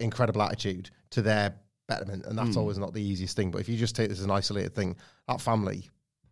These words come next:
Speaker 1: like, had their incredibly difficult life made better for a day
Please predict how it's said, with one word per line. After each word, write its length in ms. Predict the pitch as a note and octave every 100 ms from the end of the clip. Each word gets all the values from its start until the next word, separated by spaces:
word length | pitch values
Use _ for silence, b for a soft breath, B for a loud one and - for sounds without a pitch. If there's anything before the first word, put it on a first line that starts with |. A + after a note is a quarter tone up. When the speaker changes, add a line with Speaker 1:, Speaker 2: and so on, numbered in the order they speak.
| _
Speaker 1:
like, 360 | G#2 F#2+ - - _ _ _ _ _ _
had 200 | - G#2+
their 300 | G#2 G2 F#2+ - _ _ _ _ _ _ - _
incredibly 460 | G3 - - F3 D3+
difficult 300 | C3+ - B2+
life 240 | A2 G#2+ A2
made 140 | G2
better 160 | G2 -
for 140 | -
a 40 |
day 220 | F2+ F#2